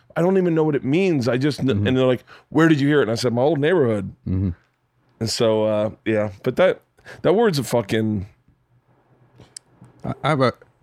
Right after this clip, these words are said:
Speaker 2: a weird, not a weird relationship with the word, but when I was growing up in Jamaica, nobody dared call anybody nigger.
Speaker 1: Really?
Speaker 2: Yeah, like, and it was, everybody was black. So I didn't get called nigger until I moved to America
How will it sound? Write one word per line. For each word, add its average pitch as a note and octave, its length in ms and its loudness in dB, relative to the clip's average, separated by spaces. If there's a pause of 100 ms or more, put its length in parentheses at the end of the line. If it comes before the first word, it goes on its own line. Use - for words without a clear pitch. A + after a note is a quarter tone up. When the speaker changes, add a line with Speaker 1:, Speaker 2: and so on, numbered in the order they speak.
(180)
Speaker 2:
a A2 80 0
weird, A2+ 540 2 (240)
not A3+ 120 2
a C#3 40 2
weird B2+ 240 2
relationship A#2+ 460 -2
with G#2 80 -4
the G2+ 60 -4
word, G2 260 0
but G2+ 160 -4 (280)
when B2+ 180 -2
I D3+ 80 2
was B2 140 -2
growing B2 240 0
up A#2 100 -4
in A2+ 100 -2
Jamaica, A#2 540 -2 (720)
nobody A#2+ 760 2
dared A2 460 0
call G2+ 280 -2
anybody F2 440 -2
nigger. E2+ 340 -6 (420)
Speaker 1:
Really? G#2+ 380 -2 (160)
Speaker 2:
Yeah, F#2+ 360 0
like, G2+ 240 0 (500)
and A2+ 160 0
it G#2 80 2
was, F#2+ 160 -6 (160)
everybody A2+ 360 2
was F#2 140 0
black. - 480 -4
So A2 340 -2
I E3 180 0
didn't D3 180 0
get A#2 160 -2
called A2+ 340 -2
nigger G#2+ 400 -2 (680)
until G#2 260 -2
I G#2 100 0
moved G#2+ 320 0
to A2+ 80 -2
America G2 680 -2